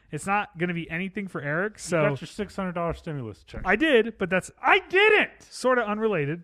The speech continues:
Speaker 2: Go ahead.
Speaker 1: I did get my stimulus check, but that's not really why I did
Speaker 2: I
Speaker 1: this.
Speaker 2: saw a tweet that said, "Got my stimmy, who's selling pussy?" Go ahead.
Speaker 1: You know, Eric.
Speaker 2: <laughs> What, da?
Speaker 1: We,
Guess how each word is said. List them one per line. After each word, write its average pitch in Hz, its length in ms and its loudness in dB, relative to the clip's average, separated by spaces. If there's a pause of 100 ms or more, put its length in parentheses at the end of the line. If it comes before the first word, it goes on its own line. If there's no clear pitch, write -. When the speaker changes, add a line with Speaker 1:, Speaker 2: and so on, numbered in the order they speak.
Speaker 2:
Go 196 180 -4
ahead. 139 260 -8 (300)
Speaker 1:
I 147 100 -2
did 180 200 2
get 196 140 -2
my 190 80 -6
stimulus 127 420 -8
check, 110 200 -12 (100)
but 151 140 -4
that's 190 200 -2
not 240 260 -4 (120)
really 185 340 -2
why 139 340 -4
I 131 40 -6
did 117 260 -10
Speaker 2:
I 147 40 -10
Speaker 1:
this. 160 100 -8
Speaker 2:
saw 190 160 -4
a - 20 -10
tweet 190 300 -12
that 147 160 -8
said, 135 300 -10 (360)
"Got 170 160 -6
my 160 140 -8
stimmy, 165 400 -10
who's 170 240 -8
selling 151 300 -4
pussy?" 123 440 -10
Go 147 160 -6
ahead. 127 220 -10 (800)
Speaker 1:
You 294 80 -8
know, 311 140 0
Eric. 285 340 2 (260)
Speaker 2:
<laughs> - 420 -4 (840)
What, 392 320 8
da? 320 360 10 (420)
Speaker 1:
We, 240 140 2